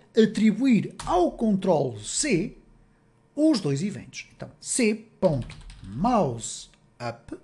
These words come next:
ou neste caso vamos colocar aqui, por exemplo, mouse down, vamos começar pelo mouse down, a ser mais igual, e agora reparem o que é que eu vou colocar aqui,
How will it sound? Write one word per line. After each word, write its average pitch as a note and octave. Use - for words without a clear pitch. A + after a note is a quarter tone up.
ou D3+
neste C#3
caso C3+
vamos A#2+
colocar -
aqui, A#2+
por F#3
exemplo, C3
mouse -
down, C#4+
vamos F3+
começar C3+
pelo B2
mouse E3
down, D#4+
a -
ser A3+
mais F3+
igual, A3+
e F#3+
agora F#3
reparem C#4
o A3+
que C4
é A3+
que A3
eu A3
vou G3+
colocar G#3+
aqui, B3+